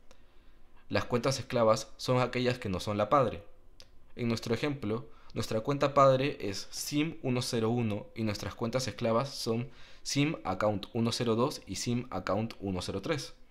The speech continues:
Por lo tanto, en este ejemplo tenemos dos cuentas esclavas. Ahora debes colocar tantos indicadores padres como cuentas esclavas tengas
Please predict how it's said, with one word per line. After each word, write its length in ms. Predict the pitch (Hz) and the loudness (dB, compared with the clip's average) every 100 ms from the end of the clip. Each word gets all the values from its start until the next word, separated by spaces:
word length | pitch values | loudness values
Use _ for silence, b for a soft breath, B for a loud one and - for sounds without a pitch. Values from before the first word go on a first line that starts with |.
| b b b b b b | b b b b b b
Por 160 | 143 151 | 2 4
lo 140 | 165 | 4
tanto, 480 | 160 135 120 127 139 b b b - | 4 4 2 -4 -6 b b b -4
en 100 | 123 | 0
este 200 | 135 - | 0 0
ejemplo 420 | 135 143 143 151 | 0 -2 0 0
tenemos 420 | 113 113 120 117 | 0 0 0 0
dos 160 | 110 110 | 0 0
cuentas 380 | - 101 101 90 | 0 0 -2 -4
esclavas. 500 | - 73 - - - - - - - - - - - - - - B | -4 -4 -4 -8 -14 -18 -20 -20 -20 -20 -20 -20 -20 -20 -12 -10 B
Ahora 260 | - 127 113 | 8 8 10
debes 260 | 127 165 | 6 4
colocar 460 | - 135 107 104 110 | 4 6 6 6 4
tantos 480 | - 123 123 135 143 | 2 0 2 0 0
indicadores 640 | 127 120 92 92 110 110 | 0 0 2 4 4 0
padres 480 | - 131 113 110 110 | 6 6 6 0 -2
como 280 | 117 101 98 | 0 0 0
cuentas 360 | 120 120 131 | 0 0 -2
esclavas 500 | 107 110 98 98 - | -4 2 4 4 2
tengas 420 | 143 131 82 - | 0 0 -2 -8